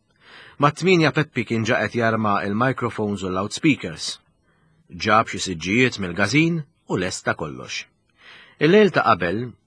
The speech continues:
kienet għamlet maltempata qawwija u t-toroq kienu għadhom mimlijin għadajjar. It-temp kien fetaħ xi ftit u l-laburisti kellhom tama illi jkompli jibnazza. L-oħrajn, kif wieħed jistenna,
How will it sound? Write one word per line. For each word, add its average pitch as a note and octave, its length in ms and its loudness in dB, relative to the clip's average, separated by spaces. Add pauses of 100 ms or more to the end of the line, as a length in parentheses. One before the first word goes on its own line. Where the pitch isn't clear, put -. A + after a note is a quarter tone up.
(120)
kienet D#3 320 2
għamlet B2 240 2
maltempata G#2 720 -2
qawwija F#2 540 0 (260)
u F2 80 -14
t-toroq G2+ 480 -2
kienu F#2 220 -4 (100)
għadhom G2 400 0
mimlijin E2+ 400 -4
għadajjar. F2+ 480 0 (960)
It-temp C3 400 0
kien G2+ 160 -2
fetaħ F#2+ 320 -4
xi F2 160 -6
ftit A2+ 320 0
u F#2 40 -2 (120)
l-laburisti G2+ 640 -2
kellhom F2+ 320 -4
tama G#2+ 400 2 (240)
illi B2+ 240 -2
jkompli E2 400 -8
jibnazza. E2+ 540 -4 (840)
L-oħrajn, C3 560 0
kif E2+ 160 -12
wieħed F2 240 -6
jistenna, C3+ 480 -2